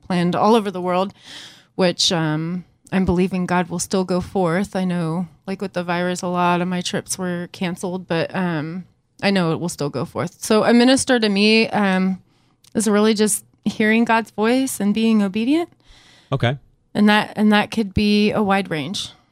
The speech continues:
Speaker 2: Sure.
Speaker 1: You know, it could be in the prophetic, it could be apostleship, it could just be walking down the street and seeing someone hurting and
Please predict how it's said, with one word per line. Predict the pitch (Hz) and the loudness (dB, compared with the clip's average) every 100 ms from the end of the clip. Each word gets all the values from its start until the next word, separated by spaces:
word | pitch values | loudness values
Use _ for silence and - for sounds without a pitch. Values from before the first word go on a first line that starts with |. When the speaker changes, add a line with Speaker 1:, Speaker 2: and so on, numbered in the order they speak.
| _ | _
Speaker 2:
Sure. | - 196 | -2 0
Speaker 1:
You | |
know, | 180 180 | 0 -2
it | 196 | -2
could | 226 | -2
be | 208 | 2
in | 202 | 2
the | 196 | 2
prophetic, | - - 196 185 185 | -2 -2 -2 0 -4
it | |
could | 202 | -6
be | 196 180 | -4 -4
apostleship, | 180 180 175 180 - 185 | -2 -4 -4 -6 -4 -4
it | 185 | -4
could | 226 | -2
just | 190 202 - | -2 -2 0
be | 208 | 2
walking | 190 196 190 196 | 2 2 2 2
down | 185 185 | 2 2
the | 185 | -2
street | - 190 185 175 | -2 0 0 0
and | 151 175 175 185 | -2 -2 0 -2
seeing | 180 180 180 | -2 0 0
someone | 190 180 175 | -2 -2 0
hurting | 190 185 175 175 | 0 2 2 2
and | 165 | 0